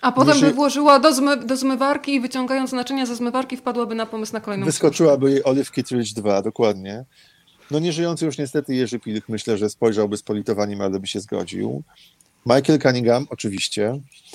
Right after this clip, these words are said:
Speaker 2: E, Stefan Hertmans, tak. Swietłana Aleksijewicz, cudowna, wspaniała, myślę, że tak. Paul Auster, oczywiście.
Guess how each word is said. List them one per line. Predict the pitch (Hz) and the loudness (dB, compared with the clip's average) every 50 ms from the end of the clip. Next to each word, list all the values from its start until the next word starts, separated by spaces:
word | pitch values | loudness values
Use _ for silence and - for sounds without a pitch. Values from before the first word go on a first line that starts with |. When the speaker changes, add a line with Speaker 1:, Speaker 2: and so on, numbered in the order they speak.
| - - - - - - - _ _ _ _ _ - | -20 -20 -20 -20 -20 -20 -20 _ _ _ _ _ 4
Speaker 2:
E, | 120 117 117 120 120 120 120 120 120 120 120 120 120 123 - - _ | 4 6 6 6 6 4 4 2 2 2 2 0 0 -2 -6 -10 _
Stefan | - - - 175 156 - 151 135 | -14 -4 -2 -2 0 0 -2 -2
Hertmans, | 110 123 117 110 - - 117 113 110 - | 0 0 0 0 -2 -6 -8 -8 -8 -8
tak. | - 104 98 95 95 - - - | -6 -4 -4 -2 -4 -6 -8 -12
Swietłana | - - 139 135 151 147 147 139 | -10 -10 -8 -6 -4 -4 -2 -2
Aleksijewicz, | 131 127 117 - - 123 120 117 107 110 107 - | -4 -4 -6 -8 -8 -6 -6 -6 -6 -6 -12 -14
cudowna, | - - 123 107 113 104 98 95 101 98 98 101 | -12 -12 -4 -2 0 0 0 -2 -4 -6 -6 -8
wspaniała, | - - - 110 104 104 101 101 101 | -10 -8 -8 -6 -6 -2 -2 -2 -2
myślę, | 104 110 - - 107 | -2 -4 -4 -4 -4
że | 95 98 95 | -4 -4 -2
tak. | - 95 92 - - | 0 0 0 -2 -4
Paul | _ - 190 156 | _ 2 4 6
Auster, | 123 120 - - 127 117 120 123 - | 6 4 4 2 0 0 0 0 -6
oczywiście. | 110 - - 98 92 95 - - - 113 110 120 | -12 -14 -14 -16 -12 -12 -12 -8 -6 -4 -4 -4